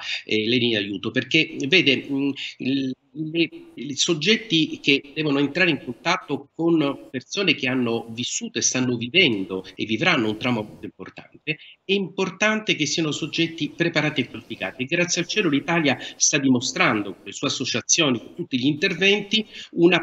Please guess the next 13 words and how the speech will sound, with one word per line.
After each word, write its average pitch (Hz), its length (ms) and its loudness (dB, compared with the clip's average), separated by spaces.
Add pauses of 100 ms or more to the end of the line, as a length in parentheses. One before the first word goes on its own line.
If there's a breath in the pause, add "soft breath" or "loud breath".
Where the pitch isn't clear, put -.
profonda 175 580 -2
sensibilità - 760 -2
ma 190 200 0
anche 226 260 -2
una 170 140 2
grande 180 400 0
capacità. 120 680 -6
Io 165 140 2
non 147 140 0
ho 147 60 -4
mai 165 160 0
visto 156 340 -2
l'Italia 135 580 0